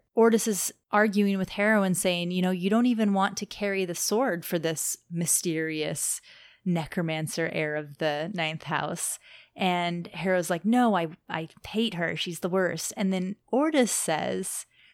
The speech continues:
"But you know she's quite," and Harrow says, "No." And then he says, "And they say she's petitioning for," and I think that what he's about to say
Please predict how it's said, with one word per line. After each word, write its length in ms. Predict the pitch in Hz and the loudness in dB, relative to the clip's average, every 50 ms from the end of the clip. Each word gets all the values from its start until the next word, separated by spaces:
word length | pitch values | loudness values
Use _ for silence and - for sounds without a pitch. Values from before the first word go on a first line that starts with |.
| _ _ _ | _ _ _
"But 140 | - 226 226 | -2 0 2
you 120 | 220 220 | 2 4
know 240 | 220 233 262 302 330 | 4 4 4 4 2
she's 380 | 294 - - - 214 202 180 - | 2 0 0 0 0 -2 -2 -4
quite," 560 | - - - - 190 180 175 170 - - - _ _ - | -8 -2 2 2 4 4 2 0 -4 -6 -12 _ _ -2
and 100 | 208 175 | -2 -2
Harrow 300 | 151 156 180 175 170 170 | -2 -2 -2 -2 -2 -2
says, 260 | 151 - 170 156 170 | -4 -6 -6 -2 0
"No." 520 | 214 233 262 254 208 180 170 165 - 190 - - - - - _ _ | 2 4 6 8 8 6 6 2 -2 -8 -16 -20 -20 -20 -20 _ _
And 120 | - 180 185 | -2 2 2
then 80 | 190 | 4
he 60 | 190 175 | 4 4
says, 340 | - - 180 170 165 - - _ _ | 4 2 2 2 0 -2 -8 _ _
"And 240 | - 240 233 226 226 | 2 4 6 6 6
they 100 | 220 208 | 6 6
say 360 | 170 - - - 302 320 339 | 4 2 2 4 4 4 4
she's 320 | 320 - - 226 190 - - | 4 2 0 0 0 -2 -2
petitioning 720 | - 226 196 - - - 311 302 - - 220 196 180 175 160 | -2 -2 -2 0 0 0 2 2 2 2 2 2 2 2 0
for," 600 | - - - 175 165 160 156 156 156 156 175 196 - _ _ _ _ _ _ _ _ | 0 0 0 2 2 2 2 0 -2 -2 -4 -8 -10 _ _ _ _ _ _ _ _
and 120 | - 208 220 | 0 0 2
I 140 | 247 277 285 | 2 0 0
think 500 | - - - - 254 294 349 359 - 370 - _ | -4 -4 0 2 2 2 2 0 -4 -6 -6 _
that 240 | - 392 427 - - | -4 -2 -2 -4 -4
what 220 | 214 196 196 - 208 | -2 -2 -2 -2 -2
he's 280 | - - 233 226 214 | -4 -6 -6 -4 -4
about 300 | 226 185 185 165 165 180 | -2 0 0 0 0 -2
to 100 | - 190 | -6 -8
say 440 | - - - 170 165 175 190 214 | -6 -4 -2 -2 0 0 0 -2